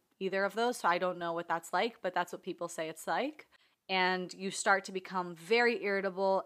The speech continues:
Every small sound, anything slightly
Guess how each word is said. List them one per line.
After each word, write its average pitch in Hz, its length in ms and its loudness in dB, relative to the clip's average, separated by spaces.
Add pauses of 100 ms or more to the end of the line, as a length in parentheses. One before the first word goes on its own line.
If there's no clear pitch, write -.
Every 196 260 -2
small 214 480 2
sound, 190 600 4 (120)
anything 226 600 -4
slightly 233 920 0